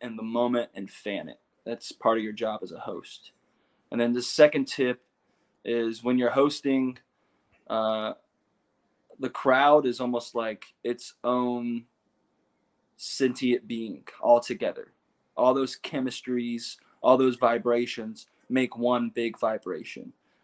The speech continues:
And you'll kind of feel it as you start. Some crowds are really hot right from the jump. They're just fucking hooting and hollering, and they're with you, and they like you. But most of the time, you're gonna get a crowd that's like,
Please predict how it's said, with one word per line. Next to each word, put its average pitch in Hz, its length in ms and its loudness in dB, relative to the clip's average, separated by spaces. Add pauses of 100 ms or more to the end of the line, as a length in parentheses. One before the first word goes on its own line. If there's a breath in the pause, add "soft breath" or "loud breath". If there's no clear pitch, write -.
And 120 80 -2
you'll 135 120 6
kind 139 200 6
of 117 80 -4
feel 139 300 2
it 131 100 2
as 117 200 0
you 113 60 -12
start. 123 460 4
Some 147 220 0
crowds 139 320 0
are 123 60 0
really 123 240 -2
hot 120 480 -2
right 123 220 -4
from 120 140 -12
the 113 80 -10
jump. 123 380 -4 (380)
They're 120 120 -2
just 107 280 -14
fucking 95 460 -8 (340)
hooting 143 340 6
and 117 120 0
hollering, 123 640 4
and 117 140 -10
they're 117 100 -4
with 120 300 -8
you, 113 160 -2 (260)
and 113 120 -8
they 110 80 -4
like 113 320 -4
you. 110 180 -2 (360)
But 123 100 0
most 135 340 4
of 135 80 2
the 123 80 2
time, 117 480 -2
you're 117 100 -6
gonna 110 200 -6
get 107 100 -4
a 101 60 -10
crowd 110 360 -2
that's - 180 -14
like, 95 320 -8